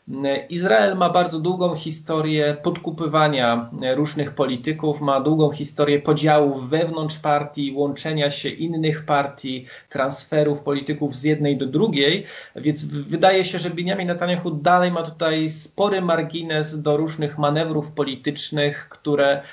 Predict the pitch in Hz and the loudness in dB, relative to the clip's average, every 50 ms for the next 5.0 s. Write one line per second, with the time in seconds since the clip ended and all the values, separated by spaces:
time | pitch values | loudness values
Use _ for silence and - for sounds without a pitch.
0 | - _ - 143 143 147 147 143 - - 147 147 143 139 - 156 151 147 143 143 | -16 _ -2 0 2 2 0 0 2 0 0 2 0 0 0 2 2 2 2 0
1 | - - - 139 131 131 120 120 135 131 135 143 143 143 131 131 123 - 143 139 | 0 -4 -6 -4 -4 -4 -6 -4 -2 -2 -2 -2 -4 -4 -6 -6 -6 -6 -6 -6
2 | - 135 - - - 139 127 135 135 135 131 120 131 131 123 131 127 131 131 123 | -6 -6 -6 -6 -6 -4 -4 -4 -4 -4 -2 0 -2 -2 -2 -4 -6 -8 -8 -10
3 | - - - - - - - - _ - 139 139 139 135 135 135 135 135 135 131 | -12 -14 -14 -16 -20 -20 -20 -18 _ -6 -4 -2 2 4 4 4 4 4 4 6
4 | 143 143 147 143 147 147 147 147 143 180 180 165 - - - - 113 90 - | 6 6 6 8 6 4 4 4 4 4 4 4 4 0 -6 -8 -10 -10 -10